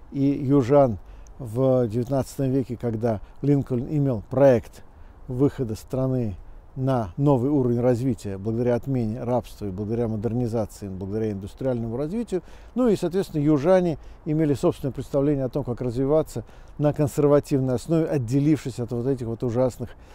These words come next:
надоедливых северян и ориентируясь прежде всего на Великобританию и Европу.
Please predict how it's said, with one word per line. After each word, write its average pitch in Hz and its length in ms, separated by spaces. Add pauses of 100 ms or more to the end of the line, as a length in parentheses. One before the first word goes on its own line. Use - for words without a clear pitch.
(120)
надоедливых 127 600
северян 139 500
и 156 120
ориентируясь 131 520
прежде 120 320
всего 123 160
на 123 40
Великобританию 117 840
и 113 60
Европу. 107 420